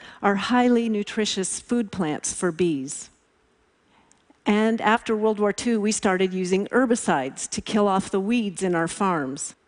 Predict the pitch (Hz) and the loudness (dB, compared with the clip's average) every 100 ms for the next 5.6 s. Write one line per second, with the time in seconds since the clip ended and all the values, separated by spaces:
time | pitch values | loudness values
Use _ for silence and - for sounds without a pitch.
0 | _ _ _ - 220 254 294 285 254 214 | _ _ _ -4 2 2 2 4 2 2
1 | 220 202 202 226 226 196 - 196 185 - | -4 -2 0 2 2 -2 -2 0 0 0
2 | 226 208 208 202 190 - 185 165 - - | 2 4 2 0 0 -2 -2 -2 -4 0
3 | 208 196 - 226 220 - 185 202 - - | 0 2 0 0 0 -4 -4 -4 -4 -2
4 | 220 214 175 165 - 202 190 180 180 196 | 0 2 0 -2 -4 -2 0 0 -2 -2
5 | 170 170 175 156 135 | -2 0 2 0 -4